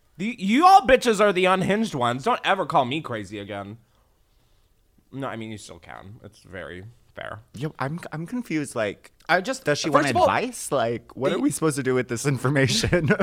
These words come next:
Speaker 2: <laughs>
Speaker 1: I know. I do feel very burdened by it. I'm like, <laughs> "Oh, fuck." But also, my advice, don't ever live with your brother's girlfriend's brother. That just sounds too close yet too far from home.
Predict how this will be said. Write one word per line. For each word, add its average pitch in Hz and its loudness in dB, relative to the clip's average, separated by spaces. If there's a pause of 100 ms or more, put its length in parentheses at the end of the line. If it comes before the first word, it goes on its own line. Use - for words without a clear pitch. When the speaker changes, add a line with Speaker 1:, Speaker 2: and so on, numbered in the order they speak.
(260)
Speaker 2:
<laughs> - 2
Speaker 1:
I - 6
know. 170 6
I 160 4
do 156 -2
feel 202 -2
very 123 2
burdened 101 -2
by 101 2
it. 104 -2
I'm 110 -2
like, 117 -2
<laughs> - 0
"Oh, 202 10
fuck." 202 6
But 240 2 (120)
also, 269 6
my 165 2
advice, 202 -4 (760)
don't 214 6
ever 185 4
live 170 0 (440)
with 175 0 (120)
your 165 -2
brother's 170 0
girlfriend's 170 -2
brother. 127 -2 (300)
That 208 2
just - 0
sounds 220 2 (920)
too 277 0
close 208 0
yet 175 -2
too 190 -4
far 120 2
from 95 -12
home. 90 -12